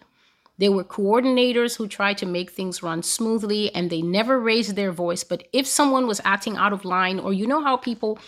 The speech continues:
people will really show their bad attitude. People will really show how unsubmitted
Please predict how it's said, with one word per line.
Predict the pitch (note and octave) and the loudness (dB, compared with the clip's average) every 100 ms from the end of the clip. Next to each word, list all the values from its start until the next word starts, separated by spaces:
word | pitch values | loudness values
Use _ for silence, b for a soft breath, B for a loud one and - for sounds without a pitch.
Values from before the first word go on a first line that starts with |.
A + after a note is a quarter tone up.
| B B | B B
people | - C#4 C#4 | 0 2 4
will | C4 A#3+ G3 | 4 4 2
really | G#3 G#3+ | 0 0
show | G#3 - - G3 | 2 2 2 0
their | F#3+ E3+ | 0 -2
bad | C3+ - D3+ D#3+ E3 E3+ E3 - | -4 -4 0 2 4 2 0 -6
attitude. | E3+ F3 F#3 - E3+ D#3 | -4 -2 -4 -4 -4 -4
People | - C4+ C#4+ | -4 -4 -2
will | B3 A3+ | 0 0
really | F#3 G#3 G#3+ | 2 2 2
show | G#3 G3+ F3+ | 0 0 -2
how | F3+ F#3 G3+ - | 2 2 2 0
unsubmitted | G#3 G#3+ G#3 G#3+ F3+ E3 E3 E3+ - F3+ F3 | 2 2 2 0 0 0 0 0 -4 -4 -6